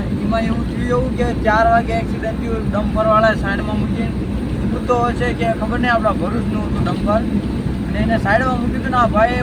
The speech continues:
પાછળથી આવી ગયા ઊંઘમાં. ચાર વાગ્યાનો સમય એટલો ઊંઘ જ હશે, ઊંઘમાં જ કરી ગયા. તો ગાડી હતી કે એનું પાસિંગ હતું તો કેરલા કહેવાય વધારમાં.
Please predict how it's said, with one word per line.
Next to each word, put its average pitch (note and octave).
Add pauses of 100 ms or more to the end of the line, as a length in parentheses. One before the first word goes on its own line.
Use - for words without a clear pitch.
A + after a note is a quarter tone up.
પાછળથી A3
આવી A#3
ગયા A3
ઊંઘમાં. A3
ચાર G#3+
વાગ્યાનો G#3+
સમય G#3
એટલો A3+
ઊંઘ A3+
જ -
હશે, D#4+
ઊંઘમાં A3+
જ -
કરી -
ગયા. A3+ (1120)
તો G3+ (440)
ગાડી G#3+
હતી - (360)
કે A3
એનું B3
પાસિંગ A3+
હતું A3+
તો G#3+ (1000)
કેરલા A#3+
કહેવાય A3+
વધારમાં. F#3+